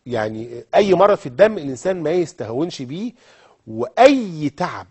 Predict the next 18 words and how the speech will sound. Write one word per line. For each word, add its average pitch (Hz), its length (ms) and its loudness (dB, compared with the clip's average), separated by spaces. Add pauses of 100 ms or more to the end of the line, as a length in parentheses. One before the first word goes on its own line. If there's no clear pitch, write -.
(140)
أو 120 180 -8
أي 196 220 -2
حاجة، 131 480 -2 (300)
يعني 117 140 -4
يقول 165 140 4
لك 170 140 4
واحد 165 200 2
بيقول 151 180 -2
لك: 170 120 0
"أنا، 147 240 -2
أنا، 135 320 -4
أنا 143 80 0
محروق 170 260 4
دمي"، 151 320 4
لا، 135 160 0
محروق 165 300 -4
دمك 151 300 -4
ارتاح، - 440 -14